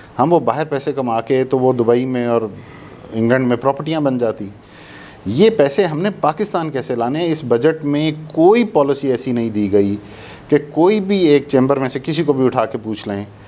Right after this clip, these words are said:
कि जी हाँ, इस दफ़ा ये policy आई है, मैंने दो company और नई बनाई हैं, मैं ये नया business चलाने की कोशिश कर रहा हूँ।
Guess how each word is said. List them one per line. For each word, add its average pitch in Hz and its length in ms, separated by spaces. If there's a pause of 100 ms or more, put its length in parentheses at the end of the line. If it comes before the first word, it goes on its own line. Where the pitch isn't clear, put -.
(400)
कि 139 80
जी 147 300
हाँ, 135 300
इस 127 200
दफ़ा 143 200
ये 135 260
policy 131 500
आई 117 180
है, 139 100
मैंने 123 260
दो 117 200
company 120 380
और 113 220
नई 113 200
बनाई 98 320
हैं, 92 200 (760)
मैं 139 140
ये 143 280
नया 139 320
business 127 420
चलाने 117 340
की 117 120
कोशिश 107 360
कर 98 160
रहा 92 100
हूँ। 92 120